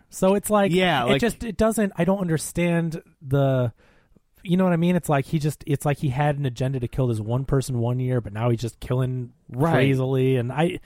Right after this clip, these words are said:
Speaker 1: it's, it's just so weird to understand, like, what is
Speaker 2: Or,
Speaker 1: even
Speaker 2: or at least give us some background to say,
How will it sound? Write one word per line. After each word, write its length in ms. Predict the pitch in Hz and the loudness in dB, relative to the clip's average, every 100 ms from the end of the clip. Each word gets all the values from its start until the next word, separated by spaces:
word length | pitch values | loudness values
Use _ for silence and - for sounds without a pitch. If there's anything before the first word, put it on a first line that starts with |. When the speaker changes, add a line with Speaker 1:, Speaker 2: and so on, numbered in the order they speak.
| - - - | -18 -20 -6
Speaker 1:
it's, 140 | 151 196 | -4 -2
it's 120 | 160 | 0
just 200 | 175 - | -2 2
so 160 | 170 | 2
weird 420 | 139 120 147 151 127 | 4 2 2 2 0
to 60 | 117 | -2
understand, 380 | 117 110 127 120 | -2 -2 -2 0
like, 140 | 107 | 0
what 180 | 110 123 | 0 2
is 80 | 139 | 4
Speaker 2:
Or, 120 | 160 | 2
Speaker 1:
even 140 | 110 | 2
Speaker 2:
or 140 | 165 180 | 2 2
at 80 | |
least 240 | 175 240 - | 2 0 0
give 180 | 185 156 | 0 0
us 120 | 139 | 0
some 320 | - 147 175 | 0 2 2
background 640 | 127 120 - 113 110 120 | 0 0 -2 -2 0 0
to 100 | 120 | -2
say, 520 | - 120 110 107 101 | -2 -2 0 0 -4